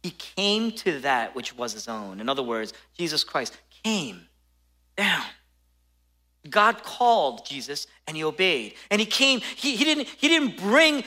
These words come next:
judgment and wrath to sinners, but he came to avo-, absorb judgment and wrath.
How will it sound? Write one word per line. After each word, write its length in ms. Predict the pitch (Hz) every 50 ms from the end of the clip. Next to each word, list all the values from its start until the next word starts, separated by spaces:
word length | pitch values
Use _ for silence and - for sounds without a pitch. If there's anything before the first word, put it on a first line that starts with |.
| - -
judgment 600 | - - 247 294 302 - 180 170 151 151 156 156 - - _ _ _ -
and 200 | 233 233 208 208
wrath 360 | 233 220 214 214 - - -
to 220 | - 359 392 403
sinners, 540 | - - - 214 170 147 139 131 143 - - _ _ _ _ _ _
but 120 | - 226 220
he 40 | 208
came 360 | 220 - - 208 208 208 190
to 120 | - 202
avo-, 520 | 202 196 180 160 - - 165 190 - - -
absorb 640 | 190 165 143 - - - 170 190 240 254 247 196 160
judgment 440 | - - 151 127 - 135 131 123 -
and 140 | 139 127 123
wrath. 360 | 120 117 113 104 98 - -